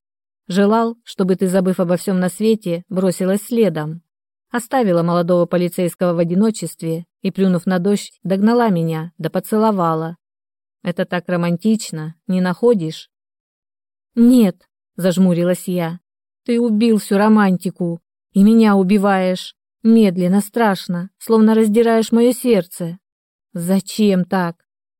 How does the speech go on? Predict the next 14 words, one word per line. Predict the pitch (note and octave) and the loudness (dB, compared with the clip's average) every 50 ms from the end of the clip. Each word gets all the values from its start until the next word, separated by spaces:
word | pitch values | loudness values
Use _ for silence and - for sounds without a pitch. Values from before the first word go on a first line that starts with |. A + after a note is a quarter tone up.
| _ - | _ -8
Знаю, | G3+ G3 G#3 G#3 G#3 G#3 G#3 G#3+ | -2 2 4 4 4 4 4 2
что | G#3 - - A3+ | 0 0 2 4
нравлюсь | A3 A3 A3 G#3 F#3+ F3+ F3+ F3 E3+ - | 4 4 4 2 2 0 -2 -4 -6 -4
тебе, | - G#3 F3+ E3+ F3 E3+ E3 E3 - _ _ _ _ _ _ _ | -4 -4 -2 0 -2 -2 -2 -4 -8 _ _ _ _ _ _ _
иначе | - G3 G3 G#3 G3+ G#3 - G#3+ | 2 4 4 4 4 2 -2 0
ты | G#3 A3+ | 2 4
не | A3 A3+ | 4 4
помог | A3 A#3+ B3 A#3+ A#3+ G#3+ F#3 | 4 4 2 4 4 4 2
бы | F3 F#3+ | 2 0
в | F3+ | 0
деле | F3 F#3+ A#3 A3+ A3 G3 E3+ E3+ F#3+ - | 2 2 2 4 4 2 0 -4 -4 -6
об | F#3+ F3+ G3 | -2 -2 -2
отрезанных | F#3+ - G#3 G3+ F#3 F3 F#3 F#3 F#3 F3+ | 0 0 0 0 2 2 2 2 2 2
головах, | F3+ G3 G3+ G#3 A3 A3 G#3 G3 F3+ F3 E3+ - _ | 2 2 2 2 2 2 0 0 -2 -4 -6 -10 _